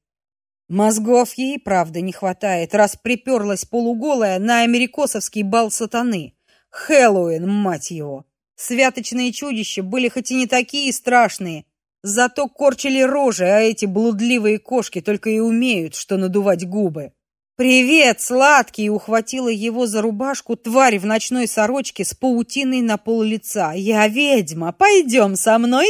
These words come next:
я тебя съем!» Это хотя бы не скрывает собственной сущности. Он отпихнул девушку и пошел дальше. В ежегодной языческой вакханалии все-таки есть смысл, раз она позволяет дерьму вылезать из людей.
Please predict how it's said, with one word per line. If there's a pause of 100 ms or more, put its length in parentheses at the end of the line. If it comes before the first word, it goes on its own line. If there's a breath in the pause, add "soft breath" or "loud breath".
(100)
я
тебя
съем!» (840)
Это
хотя
бы
не
скрывает
собственной
сущности. (540)
Он
отпихнул
девушку
и
пошел
дальше. (380)
В
ежегодной
языческой
вакханалии
все-таки
есть
смысл,
раз
она
позволяет
дерьму
вылезать
из
людей.